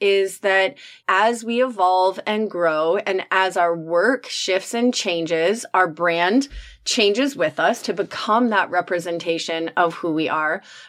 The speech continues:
but also how we work and how we desire to work also starts to change.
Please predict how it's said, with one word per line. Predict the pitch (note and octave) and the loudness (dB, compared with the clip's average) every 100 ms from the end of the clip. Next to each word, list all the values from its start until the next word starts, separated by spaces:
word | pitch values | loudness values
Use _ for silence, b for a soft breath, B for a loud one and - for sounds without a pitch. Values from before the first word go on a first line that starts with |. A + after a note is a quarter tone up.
| _ | _
but | A#3+ - | -2 0
also | - B3 C#4 - D#3+ D#3 E3+ b b | 0 0 -2 -2 0 0 -2 b b
how | - - G#3 C4+ D4 | -6 -2 2 2 4
we | F#3 E3 | 2 2
work | D3+ D3 G3+ C4 - - _ | 0 0 0 -2 -14 -20 _
and | F#3 F#3+ | -2 -2
how | G3 - G#3 | -2 2 2
we | G3+ G3+ | 2 -2
desire | E3+ F#3 F3 D#3+ E3 F3+ B3+ A#3 F3 | -2 -4 -4 -4 0 2 4 2 0
to | - F3 | 0 0
work | D#3+ D#3 G3+ - B B B _ | 2 2 2 -2 B B B _
also | F3 E3+ - G#3 A#3+ | 0 0 0 2 2
starts | - - D#3+ D3+ - - - | -2 0 0 -2 -10 -18 -6
to | G#3 | -4
change. | - - D#4+ G3 - - - | -2 2 2 0 -4 -10 -12